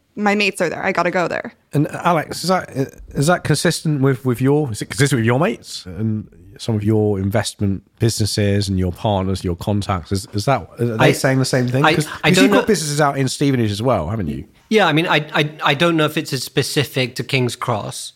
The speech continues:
Speaker 3: but certainly people want to be living in and working in areas that have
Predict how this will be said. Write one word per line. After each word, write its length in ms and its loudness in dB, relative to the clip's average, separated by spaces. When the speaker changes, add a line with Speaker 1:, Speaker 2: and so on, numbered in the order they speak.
Speaker 3:
but 160 0
certainly 320 2
people 280 -2
want 340 -2
to 420 0
be 480 0
living 300 2
in 220 0
and 120 -2
working 400 0
in 460 0
areas 440 0
that 140 0
have 640 -2